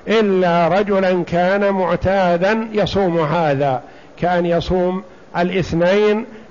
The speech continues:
والاثنين هو يوم تسعة وعشرين من شعبان مثلا، أو يصوم الخميس،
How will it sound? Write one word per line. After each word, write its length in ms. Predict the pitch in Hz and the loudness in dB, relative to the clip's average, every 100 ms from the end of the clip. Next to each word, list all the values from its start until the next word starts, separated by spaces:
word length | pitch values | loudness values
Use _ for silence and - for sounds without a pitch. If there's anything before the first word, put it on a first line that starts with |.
| - | -2
والاثنين 640 | 185 190 143 175 190 196 | 0 0 0 0 0 0
هو 240 | 165 180 175 | 2 2 2
يوم 280 | 180 185 | 2 2
تسعة 340 | 165 196 156 156 | 0 0 0 2
وعشرين 400 | 170 - 180 175 | 0 0 0 0
من 200 | 160 165 | -2 -2
شعبان 640 | - 151 160 175 151 139 | -2 -2 0 0 0 -2
مثلا، 440 | 139 165 135 131 127 - - - - - | -2 -2 0 -2 -4 -8 -20 -20 -16 -4
أو 160 | 185 175 | 0 0
يصوم 500 | 175 - 190 185 190 | 0 0 -2 -2 -2
الخميس، 800 | 180 165 165 160 196 202 196 - | -2 0 0 0 2 2 0 -2